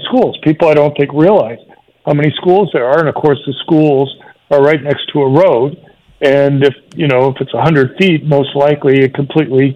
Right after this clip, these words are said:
covers the road that's there. If you're talking about a thousand feet,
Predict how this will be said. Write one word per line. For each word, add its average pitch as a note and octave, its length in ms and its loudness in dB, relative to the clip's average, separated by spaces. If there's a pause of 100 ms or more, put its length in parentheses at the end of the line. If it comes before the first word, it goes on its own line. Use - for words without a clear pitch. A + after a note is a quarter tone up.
covers C3 380 0
the B2+ 80 0
road E3+ 320 2
that's - 220 -12
there. - 160 -12
If A#2 100 -12
you're F#3 80 -4
talking F#3+ 200 2
about E3+ 220 0
a - 40 -20
thousand E3+ 760 -2
feet, G#2 320 -14